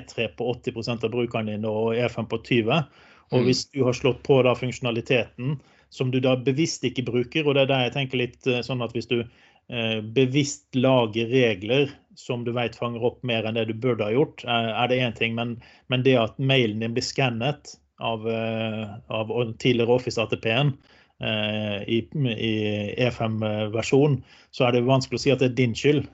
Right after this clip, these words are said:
Speaker 1: Det er jo egentlig faktisk Microsoftens skyld som ikke har klart å så, eh, endre på tingene. Men hvis du lager en Cloud App, eh, security-regel, eh, som bevisst går inn og legger på A I P-beskyttelse for alle dokumentene fra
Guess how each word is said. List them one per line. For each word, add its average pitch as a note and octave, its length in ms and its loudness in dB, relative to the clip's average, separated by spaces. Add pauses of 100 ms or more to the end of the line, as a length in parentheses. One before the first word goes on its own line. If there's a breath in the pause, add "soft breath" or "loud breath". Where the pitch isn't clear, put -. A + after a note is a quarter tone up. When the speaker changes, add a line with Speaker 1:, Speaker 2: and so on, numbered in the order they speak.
Speaker 1:
Det B2 80 -2
er A#2+ 140 -2
jo A#2 100 -2
egentlig A#2 240 -4
faktisk A#2 320 -2
Microsoftens A#2 540 -4
skyld A2+ 180 0
som B2+ 80 0
ikke A#2 160 -2
har B2 80 -6
klart A2+ 240 0
å F#2+ 60 -8
så, A2 180 -2 (400 soft breath)
eh, A2+ 180 -2
endre A#2+ 240 0
på G#2 140 -12
tingene. A2 380 -2
Men B2 120 0
hvis A#2+ 140 -2
du C3 60 6
lager B2+ 260 6
en B2+ 100 -2
Cloud C3 300 4
App, - 280 -6
eh, A2+ 340 -2 (400 soft breath)
security-regel, A#2 1080 0 (180)
eh, A2 240 -4
som A#2 280 -6
bevisst A#2+ 420 0
går A2+ 220 0
inn A2+ 160 -2
og G#2+ 300 -2 (260 soft breath)
legger A#2+ 240 0
på B2 160 4
A A#2+ 180 0
I A#2+ 120 0
P-beskyttelse A2+ 800 -2
for A2+ 160 -6
alle A2+ 160 -2
dokumentene A#2+ 480 -6
fra A#2 140 -6